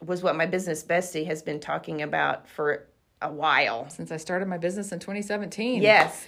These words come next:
Speaker 1: And so I was like, "Here, here, Jennifer, somebody was listening to you."
Speaker 2: <laughs>
Speaker 1: I sh-, so the, the, so the deal is, is that you can tell that God is talking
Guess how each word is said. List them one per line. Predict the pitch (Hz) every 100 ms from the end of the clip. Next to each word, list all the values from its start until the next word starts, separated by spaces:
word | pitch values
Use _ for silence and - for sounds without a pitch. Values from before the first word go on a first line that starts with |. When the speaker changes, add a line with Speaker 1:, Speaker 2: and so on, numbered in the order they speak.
| 165
Speaker 1:
And | 175
so | 170 175
I | 170
was | 170 175
like, | 180 156
"Here, | - 415 381 -
here, | - 453 440
Jennifer, | 349 349 359 403 440 440 - - -
somebody | - 453 480 427
was | 392 359
listening | 370 453 480 466 392 381
to | 349 330
you." | 320
Speaker 2:
<laughs> | 294 277 294 -
Speaker 1:
I | 339
sh-, | - - - - -
so | 370
the, | 370 311
the, | 208 220 -
so | 330
the | 247
deal | 196 311 415
is, | 233 226 190 185
is | 185
that | 185 202
you | 202
can | 214
tell | 180 240 262
that | 233 165
God | 180 190
is | 185
talking | - 311 370 359 170 165